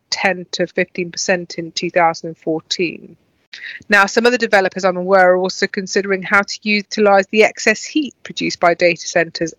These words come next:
and their cooling equipment, where one initiative in Stockholm aims to have waste heat from data centres heat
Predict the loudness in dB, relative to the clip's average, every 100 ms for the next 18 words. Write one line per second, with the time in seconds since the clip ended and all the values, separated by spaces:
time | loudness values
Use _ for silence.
0 | 0 0 2 -2 0 2 2 0 -2 -4
1 | -2 -6 -6 _ -20 _ -20 -20 _ 4
2 | 6 8 6 6 2 0 -2 -6 -8 -6
3 | -6 0 0 0 0 2 2 2 0 0
4 | 0 -4 -4 -4 0 2 2 -2 -12 -12
5 | -12 -12 -8 -2 2 2 2 -4 -4 -2
6 | -6 -6 -6 -6 -8